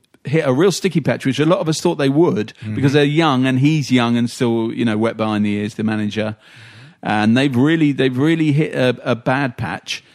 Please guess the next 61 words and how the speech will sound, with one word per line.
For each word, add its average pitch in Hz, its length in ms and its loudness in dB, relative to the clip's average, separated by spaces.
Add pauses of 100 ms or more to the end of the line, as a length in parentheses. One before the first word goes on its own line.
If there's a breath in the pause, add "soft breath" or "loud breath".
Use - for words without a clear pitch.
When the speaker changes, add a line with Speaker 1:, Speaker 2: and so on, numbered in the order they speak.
Speaker 1:
And 127 80 -2
of 127 80 -2
course, 135 300 0
it's 123 140 -2
coincided 120 520 0
with 107 140 -2
us 117 360 -4
getting 127 200 -4
on 117 100 2
a 113 60 0
really 113 180 0
good 104 160 -2
run. 131 180 0
And 117 100 0
all 156 220 2
of 127 60 2
a 113 100 0
sudden, 107 600 -4
we 180 140 4
thought 190 180 4
it 156 60 2
would 143 80 -2
take 160 220 0
us 156 140 -2 (160 loud breath)
maybe 180 220 2
the 170 140 2
entire 175 340 0
season 131 720 2
to 127 120 -6
catch 113 300 -6
them 117 100 2
up 113 140 0
and, 117 300 -2
and 123 200 0
maybe 131 220 0
catch 143 300 -6
them 127 100 0
at 127 140 -2
the 117 100 -2
line. 131 340 0
And 127 120 0
here 156 140 2
we 147 120 0
are. 135 180 -2 (280 loud breath)
If 139 160 -4
we 170 100 4
win 214 160 0
on, 208 100 -2
s-, 156 140 -6 (120)
if 151 160 -4
we 147 100 2
win 180 140 0
on 135 80 0
Sunday 120 240 -2
by 117 100 0
any 151 180 0
score, 117 240 -2
we 107 80 -4
go 110 140 -2
above 104 220 -8
them. 107 180 -12